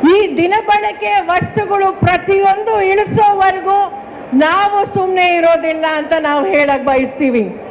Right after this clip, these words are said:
ಪೆಟ್ರೋಲು, ಡೀಸೆಲ್ ಆಗಿರ್ಲಿ, ಎಲ್ ಪಿ ಜಿ ಆಗಿರ್ಲಿ, ಪ್ರತಿಯೊಂದು ಸಹ ತಕ್ಷಣ ಅವರು ಕಡಿಮೆ ಮಾಡ್ಲೇಬೇಕಾಗತ್ತೆ. ನಿರುದ್ಯೋಗ ಸಮಸ್ಯೆ ತಾಂಡವ ಆಡ್ತಾ ಇದೆ.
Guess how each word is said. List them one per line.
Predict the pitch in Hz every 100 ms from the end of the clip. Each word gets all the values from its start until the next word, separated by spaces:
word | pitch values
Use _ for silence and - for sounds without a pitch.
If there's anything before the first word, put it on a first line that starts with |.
| - - - - - - - -
ಪೆಟ್ರೋಲು, | 605 659 - 392 403 392 381 370
ಡೀಸೆಲ್ | 359 392 392 415 415
ಆಗಿರ್ಲಿ, | 381 370 370 381 392 403 427 403 - - 269 302
ಎಲ್ | 349
ಪಿ | 370 415 415
ಜಿ | 403 415
ಆಗಿರ್ಲಿ, | 392 381 370 381 381 403 392 - - - -
ಪ್ರತಿಯೊಂದು | - 349 381 440 427 415 466 466 480 466
ಸಹ | 440 359 415 427 - - - - - - - -
ತಕ್ಷಣ | - 403 415 - 453 453
ಅವರು | 427 427 415
ಕಡಿಮೆ | 415 381 381 381 381
ಮಾಡ್ಲೇಬೇಕಾಗತ್ತೆ. | 339 330 381 381 392 392 370 370 381 359 339 320 311 285 214 - - - - - - - - - - - 247
ನಿರುದ್ಯೋಗ | 330 403 440 427 415 415 403 -
ಸಮಸ್ಯೆ | 392 392 392 392 392 392
ತಾಂಡವ | 381 359 381 427 427
ಆಡ್ತಾ | 403 392 370 - 359
ಇದೆ. | 330 294